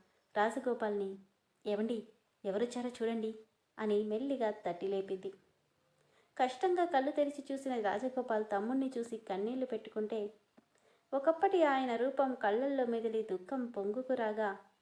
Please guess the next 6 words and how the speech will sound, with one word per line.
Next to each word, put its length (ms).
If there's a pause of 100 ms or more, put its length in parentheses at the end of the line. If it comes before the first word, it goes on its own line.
(280)
"అన్నయ్య," 320 (560)
అంటూ 280
పరుగున 480
దగ్గరికి 460
వెళ్ళాడు 480
జగన్నాథ్. 640